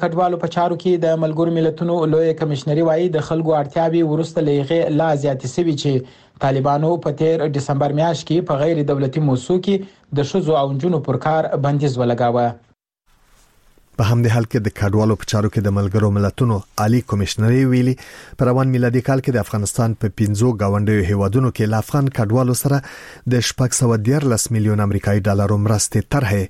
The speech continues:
Speaker 2: نړیوالې ټولنې ته وړاندې کړې. د دې طرحې جزئیات د سه شنبې په ورځ د دې کمشنري ویاندې په ژنیو کې له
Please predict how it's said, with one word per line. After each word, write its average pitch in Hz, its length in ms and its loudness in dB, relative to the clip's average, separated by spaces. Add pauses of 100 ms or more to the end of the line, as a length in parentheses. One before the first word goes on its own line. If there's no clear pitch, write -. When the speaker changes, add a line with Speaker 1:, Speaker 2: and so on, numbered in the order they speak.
(320)
Speaker 2:
نړیوالې 101 420 2 (100)
ټولنې 107 340 2
ته 110 120 0
وړاندې 104 340 2
کړې. 120 160 2 (680)
د 117 120 2
دې 117 180 2
طرحې 104 320 2
جزئیات 123 340 2 (400)
د 135 120 2
سه 160 160 2
شنبې 147 320 2
په 147 100 2
ورځ 143 240 2
د - 100 2
دې 127 80 2 (100)
کمشنري 104 580 0
ویاندې 113 380 2 (160)
په 104 360 -2
ژنیو 139 340 2
کې 107 180 -2
له 98 60 0